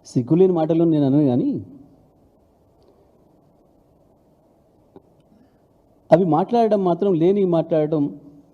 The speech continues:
లేని గొప్పలు చెప్పుకోవడం మాత్రం సిగ్గుమాలిన పని. దీనికి రెస్పాన్స్ లేదు మహిళల నుంచి,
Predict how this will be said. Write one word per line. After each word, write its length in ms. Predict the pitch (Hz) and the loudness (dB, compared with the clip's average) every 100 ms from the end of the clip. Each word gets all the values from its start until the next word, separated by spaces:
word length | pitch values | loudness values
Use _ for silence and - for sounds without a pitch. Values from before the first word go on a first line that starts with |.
| _ - | _ -4
లేని 160 | 139 156 | -2 -2
గొప్పలు 260 | 156 151 | -2 -4
చెప్పుకోవడం 400 | 131 123 - 135 | -4 -6 -4 -2
మాత్రం 260 | 123 117 151 | -2 -2 -6
సిగ్గుమాలిన 440 | 143 123 127 117 | -6 -4 -4 -4
పని. 220 | 104 101 98 - - _ _ _ _ _ _ _ _ _ _ _ _ _ _ _ _ _ _ _ _ - | -6 -10 -12 -18 -20 _ _ _ _ _ _ _ _ _ _ _ _ _ _ _ _ _ _ _ _ -4
దీనికి 240 | 190 254 | 0 2
రెస్పాన్స్ 400 | 208 196 247 214 | 2 2 2 2
లేదు 140 | 175 156 | 2 2
మహిళల 300 | 147 139 127 | 2 0 -2
నుంచి, 280 | 113 104 | -4 -8